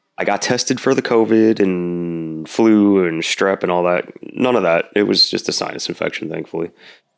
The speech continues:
which I've been prone to 'em for most of my life.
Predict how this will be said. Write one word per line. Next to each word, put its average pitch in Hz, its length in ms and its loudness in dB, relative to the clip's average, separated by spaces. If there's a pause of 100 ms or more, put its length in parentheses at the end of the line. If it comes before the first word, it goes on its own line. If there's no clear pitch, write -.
(140)
which - 400 -4 (840)
I've 104 100 -2
been 139 140 2
prone 120 300 2
to 92 220 2
'em 92 180 -2 (220)
for 85 400 -4 (520)
most 90 280 0
of 87 80 0
my 80 140 0
life. 76 420 -4